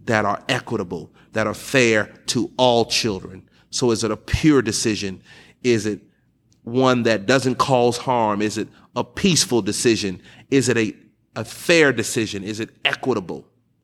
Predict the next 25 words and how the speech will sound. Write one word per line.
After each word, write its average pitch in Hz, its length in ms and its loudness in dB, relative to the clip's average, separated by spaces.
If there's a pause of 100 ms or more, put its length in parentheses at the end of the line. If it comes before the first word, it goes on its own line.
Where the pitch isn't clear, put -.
(540)
And 131 200 -2
then 127 340 -2 (240)
nextly, 143 500 0
number 123 240 0
four, 131 540 4 (380)
is 147 260 2
it 135 120 2
a 123 60 0
decision 151 440 0
that's 143 260 -2
open 151 440 2
to 147 440 2
being, 147 520 -4 (340)
uh, 143 360 -8 (320)
flexible? 185 600 0 (760)
I, 135 260 -2
I - 20 2
do 147 200 2
believe 156 440 0
that 127 220 2
we're 139 180 4
in 127 80 0
a 120 60 0
democratic 135 640 0
society, 131 840 0